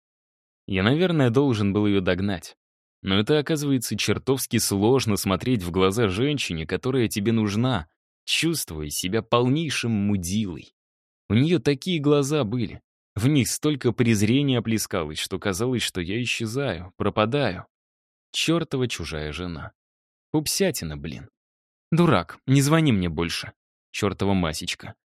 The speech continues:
Ненависть в ее очах меня не трогает абсолютно. Вот почему так?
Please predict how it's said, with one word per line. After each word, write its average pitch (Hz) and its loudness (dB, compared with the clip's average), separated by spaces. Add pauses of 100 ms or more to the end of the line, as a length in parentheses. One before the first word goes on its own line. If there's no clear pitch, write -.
(140)
Ненависть 117 4
в 85 -2
ее 90 4
очах 131 -2
меня 95 0
не 120 2
трогает 123 2
абсолютно. 117 -2 (480)
Вот 131 4
почему 170 2
так? 117 -6